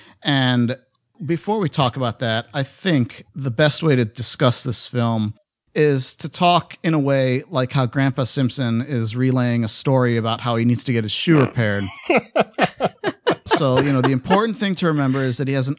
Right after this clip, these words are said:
onion tied to his belt, which was the style at the time. Uh, so let's proceed in that fashion.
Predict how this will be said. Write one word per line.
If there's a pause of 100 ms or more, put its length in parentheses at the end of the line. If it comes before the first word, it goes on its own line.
onion
tied
to
his
belt,
which
was
the
style
at
the
time. (360)
Uh,
so
let's
proceed
in
that
fashion.